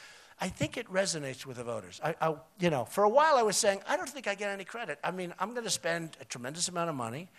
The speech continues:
I've already spent a lot. Even though I've spent less than these people, I've spent a lot, you know, because I'm somebody like you. We watch it, we spend it wisely, we're careful, et cetera, et cetera, but we spent it wisely.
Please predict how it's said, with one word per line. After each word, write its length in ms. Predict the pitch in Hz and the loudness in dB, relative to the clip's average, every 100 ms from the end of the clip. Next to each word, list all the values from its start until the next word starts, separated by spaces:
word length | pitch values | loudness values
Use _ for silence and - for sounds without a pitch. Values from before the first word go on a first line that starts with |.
| - - - | -20 -16 -4
I've 140 | 147 | 4
already 180 | 220 247 | 6 6
spent 240 | - 226 233 | 4 6 6
a 40 | |
lot. 260 | 127 120 240 | 6 4 2
Even 180 | 269 | 6
though 60 | 247 | 10
I've 100 | 202 | 10
spent 260 | - 208 156 | 8 4 8
less 280 | 240 269 | 8 8
than 140 | - 175 | 2 0
these 180 | 156 - | -2 0
people, 520 | 339 - 139 151 - - _ _ - | 0 0 0 -2 -4 -20 _ _ -2
I've 100 | 196 | -2
spent 240 | - 190 151 | 2 2 2
a 60 | |
lot, 360 | 180 330 - - - | 0 -2 -4 -10 -6
you 140 | 165 220 | -2 0
know, 80 | |
because 340 | 175 170 175 165 | 0 0 0 2
I'm 220 | 175 170 | 2 0
somebody 440 | - 165 160 156 156 | -2 0 2 0 0
like 200 | 156 190 | -2 -4
you. 100 | 180 | -6
We 160 | 139 | -6
watch 340 | 127 123 131 214 | -2 -2 -2 -8
it, 60 | 143 | -6
we 80 | |
spend 300 | 120 - 139 | -6 -4 -8
it 80 | 135 - | -10 -4
wisely, 540 | 120 123 147 185 220 | 0 2 0 -4 -8
we're 280 | 190 120 104 | -8 -8 -4
careful, 680 | - 120 143 170 214 226 127 | 0 2 0 0 -2 -2 -4
et 80 | - | -6
cetera, 320 | 117 - 113 | -8 -6 -6
et 60 | |
cetera, 360 | - - - 185 | -4 -4 -4 -8
but 160 | 160 123 | -8 -6
we 100 | 143 | -4
spent 320 | - 170 190 | -4 -8 -8
it 60 | |
wisely. 380 | 170 220 240 143 | -2 -2 -2 -8